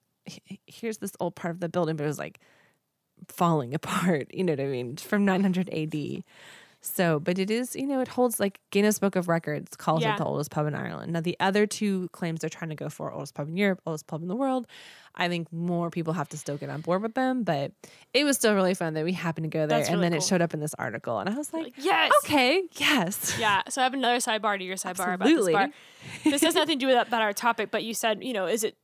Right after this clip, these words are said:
Speaker 2: it, would it still be considered, um, the same bar?
Speaker 1: Yes.
Speaker 2: Okay, here's my thing about
Speaker 1: I
Speaker 2: that.
Speaker 1: wanna know.
Speaker 2: Have you heard that philosophy about you, you start with the hatchet, and then you go to the car, and then you go to the people?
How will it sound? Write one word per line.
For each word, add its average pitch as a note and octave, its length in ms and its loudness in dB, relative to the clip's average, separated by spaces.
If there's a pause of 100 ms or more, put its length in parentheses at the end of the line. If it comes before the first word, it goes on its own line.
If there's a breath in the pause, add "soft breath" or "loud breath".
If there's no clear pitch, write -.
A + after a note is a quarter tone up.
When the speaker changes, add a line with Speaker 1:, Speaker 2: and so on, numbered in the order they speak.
(140)
Speaker 2:
it, G3 140 -2
would B3 120 2
it G#3 100 2
still A3 180 -2
be G#3+ 120 -6
considered, F#3+ 760 -6
um, F#3 460 -6
the E3+ 260 -2
same B3+ 320 6
bar? C4 240 6
Speaker 1:
Yes. - 40 0 (120)
Speaker 2:
Okay, F#3+ 240 -2
here's A#3 200 -4
my A3+ 160 -4
thing A#3 180 -2
about G3 220 0
Speaker 1:
I - 40 -4
Speaker 2:
that. F3+ 80 4
Speaker 1:
wanna A3+ 160 4
know. G#3 320 2
Speaker 2:
Have B3 120 -2
you C4 120 0
heard C4 160 0
that A#3+ 160 0
philosophy A#3 840 -2
about G#3 420 2
you, G#3 180 -8
you G#3 60 -10
start A3+ 200 -2
with F#3+ 60 -10
the G3+ 60 -8
hatchet, G3+ 380 -2
and G#3 80 -8
then G3+ 100 -6
you F#3+ 80 -10
go F#3+ 120 -6
to F#3 60 -10
the F#3 80 -12
car, F#3 220 -4
and F#3 80 -8
then F#3 80 -10
you F3+ 100 -10
go F#3 60 -8
to F3 40 -10
the E3+ 60 -16
people? F#3+ 380 -8